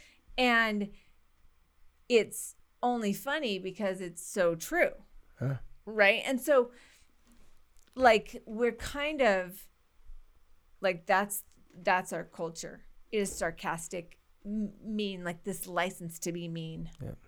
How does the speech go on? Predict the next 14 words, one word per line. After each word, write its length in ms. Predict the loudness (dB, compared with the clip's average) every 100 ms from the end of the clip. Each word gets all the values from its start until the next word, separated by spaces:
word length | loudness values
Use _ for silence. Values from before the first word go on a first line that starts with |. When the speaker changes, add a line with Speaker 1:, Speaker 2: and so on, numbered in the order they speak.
| -20 -20 _
Speaker 1:
situation. 580 | -6 -6 -4 -6 -4 -6
And 120 | 0
so, 220 | 4 2 2
and 160 | -2 -2
I 40 |
think 260 | -2 -6 -4
that 100 | -4
you 100 | -4
see 240 | -4 -2
it, 220 | -2 -4 -12 -20 -20 -20 -20 -20 -18 -6
I 60 | -2
don't, 200 | -2 -4 -18 -20 -20 -20 -20 -20 -20 -20 -20 _ -20 -20 -20 -20 -4
you 160 | 2 2
know, 400 | 4 4 2